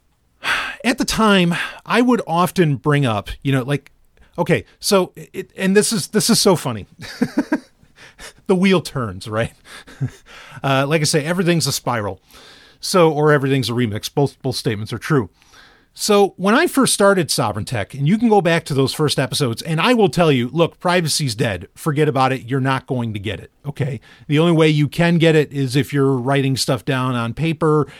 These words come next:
and, you know, you're ready to light it with a match, you know, at a moment's notice and so on. Um,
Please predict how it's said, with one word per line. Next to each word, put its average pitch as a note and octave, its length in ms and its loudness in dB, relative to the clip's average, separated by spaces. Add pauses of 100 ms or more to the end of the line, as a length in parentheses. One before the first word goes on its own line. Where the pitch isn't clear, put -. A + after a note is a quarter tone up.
(160)
and, B2+ 400 0
you A#2+ 160 -2
know, A2+ 80 -2
you're A2+ 140 -2
ready A#2+ 280 0
to A#2+ 100 0
light A#2+ 280 0
it A#2 80 -6
with A#2 160 -8
a A#2 40 -4
match, A#2 600 -4
you A2+ 120 -8
know, A2 120 -4
at G#2+ 80 -4
a G#2+ 40 -4
moment's G#2+ 360 -4
notice G#2+ 340 -6
and G2+ 120 -12
so G2+ 200 -8
on. E2+ 200 -8 (360)
Um, G#2 420 -4